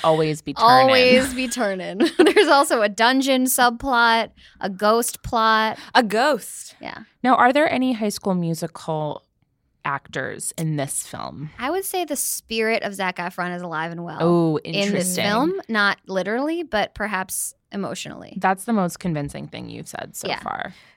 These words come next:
Speaker 3: So
Speaker 1: Okay.
Speaker 3: the other kingdom is called Pengilia or Pengila?
Speaker 2: Yeah. Penglia.
Speaker 3: Penglia.
Speaker 1: Penglia.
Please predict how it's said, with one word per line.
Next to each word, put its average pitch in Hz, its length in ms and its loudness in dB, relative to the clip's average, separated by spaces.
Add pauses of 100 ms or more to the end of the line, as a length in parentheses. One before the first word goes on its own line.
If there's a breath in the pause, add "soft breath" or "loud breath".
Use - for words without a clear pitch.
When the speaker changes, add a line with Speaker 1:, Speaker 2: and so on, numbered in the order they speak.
(100)
Speaker 3:
So 247 240 2
Speaker 1:
Okay. - 140 -10
Speaker 3:
the 233 200 0
other 262 200 4
kingdom 208 300 2
is 190 100 -2
called 156 320 -2 (260)
Pengilia 196 720 -4 (140)
or 202 60 2
Pengila? 233 640 -2
Speaker 2:
Yeah. 202 360 -4 (480)
Penglia. 196 640 -6
Speaker 3:
Penglia. 233 480 2
Speaker 1:
Penglia. 151 540 -2